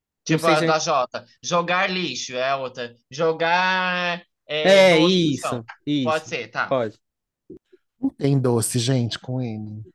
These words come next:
Speaker 3: N é uma palavra meia boca também.
Speaker 2: Meu Deus, esse tá complicado.
Speaker 3: <laughs> Não tem do-, não tem doce com N. Não
Speaker 1: Tem,
Speaker 3: tem.
Speaker 1: tem.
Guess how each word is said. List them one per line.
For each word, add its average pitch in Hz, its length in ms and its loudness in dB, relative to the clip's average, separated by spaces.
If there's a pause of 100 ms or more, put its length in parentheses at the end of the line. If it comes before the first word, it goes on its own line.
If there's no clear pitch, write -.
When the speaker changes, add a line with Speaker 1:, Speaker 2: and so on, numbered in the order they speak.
(960)
Speaker 3:
N 180 160 0
é 196 40 0
uma 180 180 -2
palavra 127 400 -4
meia 117 220 -8
boca 110 280 -12
também. 107 420 -12 (960)
Speaker 2:
Meu 123 160 0
Deus, 131 540 -2
esse 127 380 -8 (280)
tá 107 120 -10
complicado. 113 1040 -8 (460)
Speaker 3:
<laughs> - 400 -10
Não 170 100 2
tem 175 340 0
do-, - 260 -12 (420)
não 240 160 4
tem 277 360 4
doce 170 540 4
com 175 220 4
N. 127 540 2 (800)
Não 170 120 2
Speaker 1:
Tem, 269 180 -4
Speaker 3:
tem. 190 300 2 (140)
Speaker 1:
tem. 113 80 -20